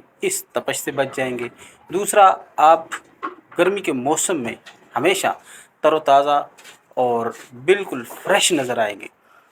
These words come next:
اگر آپ یہ چیزیں یوز کر لیں گے تو آپ کو، مجھے لگتا ہے کہ یہ گرمیوں کا جو سیزن نظر آ رہا ہے اور جیسے لو وغیرہ چلتی ہے،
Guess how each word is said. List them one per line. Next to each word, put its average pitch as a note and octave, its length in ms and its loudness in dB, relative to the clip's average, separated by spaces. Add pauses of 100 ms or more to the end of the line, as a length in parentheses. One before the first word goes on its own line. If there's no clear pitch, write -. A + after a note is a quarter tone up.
اگر D#3 180 4
آپ E3 280 6
یہ E3+ 100 0
چیزیں D3 280 -4
یوز C3+ 320 -6
کر D3+ 180 2
لیں C#3+ 220 -2
گے A2 120 -8 (600)
تو C3 160 -2 (140)
آپ D#3+ 300 6
کو، C#3 80 0 (680)
مجھے F3+ 260 4
لگتا D#3 320 4
ہے C#3 80 0
کہ C#3 100 -8
یہ D#3+ 240 2
گرمیوں D3 300 -2
کا C#3+ 100 -6
جو C3 140 -6
سیزن D3+ 400 -2
نظر C3 240 0
آ A2 140 4
رہا G#2+ 140 2
ہے G#2+ 60 -4 (340)
اور C3 160 2
جیسے C#3+ 380 -2
لو C3 260 -6
وغیرہ C3+ 320 4
چلتی B2+ 400 -6
ہے، B2 200 -2